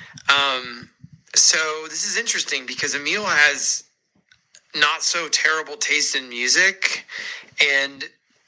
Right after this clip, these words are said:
I, I'm not gonna sit here and say that The Fray are, like, unlistenable or something. I just, they're just very easily, you know, it, I mean, I'm,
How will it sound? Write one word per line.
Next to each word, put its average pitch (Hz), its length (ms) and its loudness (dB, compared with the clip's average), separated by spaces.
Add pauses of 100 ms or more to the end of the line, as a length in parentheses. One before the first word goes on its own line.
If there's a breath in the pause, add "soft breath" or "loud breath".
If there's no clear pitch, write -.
(520)
I, - 60 -4 (180)
I'm - 60 0
not 226 120 2
gonna 247 120 4
sit 151 180 0
here 131 160 -2
and 123 100 -12
say 127 280 2
that 123 240 -4 (560)
The 131 100 -4
Fray 139 680 2
are, 120 160 -8
like, 117 460 -4
unlistenable 127 800 -2
or 113 120 -10
something. 117 380 -8
I 117 60 -2
just, 127 280 -2 (200)
they're 131 140 0
just - 360 2
very 160 260 4 (140)
easily, 143 760 -6 (600 loud breath)
you 139 100 -2
know, 123 260 2 (100)
it, 135 220 4 (160)
I 135 80 4
mean, 156 140 2
I'm, 160 140 -2